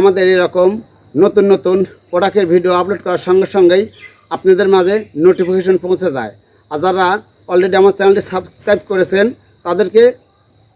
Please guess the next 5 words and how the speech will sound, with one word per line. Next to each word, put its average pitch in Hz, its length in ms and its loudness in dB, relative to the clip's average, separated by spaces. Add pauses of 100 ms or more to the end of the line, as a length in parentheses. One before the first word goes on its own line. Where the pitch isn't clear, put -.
(340)
অসংখ্য 202 360 2
অসংখ্য 185 340 -2 (480)
ধন্যবাদ। 151 400 0 (480)
আর 165 160 -8
বন্ধুরা, 190 340 2